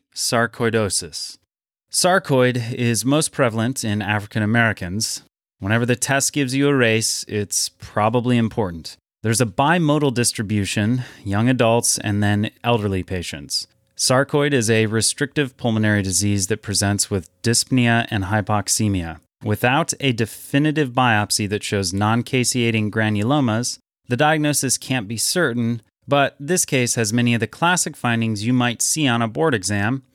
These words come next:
notably an African American patient with shortness of breath and bilateral lymphadenopathy on a chest X-ray.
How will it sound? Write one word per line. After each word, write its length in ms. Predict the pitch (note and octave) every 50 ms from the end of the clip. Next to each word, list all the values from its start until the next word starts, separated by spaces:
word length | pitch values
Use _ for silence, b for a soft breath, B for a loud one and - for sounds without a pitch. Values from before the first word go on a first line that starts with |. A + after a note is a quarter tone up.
| _ _ -
notably 720 | A2 G2+ A2+ C3+ D#3 D#3+ C3+ A2 G2+ A2 A2+ B2 C3 C3+ - _ _ _ _ _ -
an 160 | - A2 G2
African 600 | - - G#2 A2 A#2+ - - C#3 B2+ - C#3+ C#3
American 460 | C#3 C#3 C3+ B2+ B2 A#2+ - A2+ G#2
patient 520 | F#2+ - G#2+ G2+ G2 - - G2+ G2+ G#2 - _ -
with 320 | G2+ G2 F#2+ - - - _
shortness 520 | - - - - A2 G#2 G2+ B2 B2 -
of 120 | - C3 A#2
breath 400 | A#2+ A2 G#2+ G#2+ G#2 - - - -
and 240 | - G#2 G2 F#2
bilateral 720 | E2+ G#2 G#2 G#2+ A2+ A2+ A2+ A2 A2 G#2+ G#2+ G#2 G#2 G#2 G#2
lymphadenopathy 1200 | G#2 A2 G#2+ G#2 G2+ - G#2+ G#2 G2+ G2 G2 G#2 A2 A2 A2+ - G2+ F2+ - G2 F#2 F#2+ A2 A2+ -
on 160 | - G#2+ G#2 G2+
a 80 | G2
chest 360 | - - - B2 G#2+ - -
X-ray. 420 | F#2 E2+ - - - - - -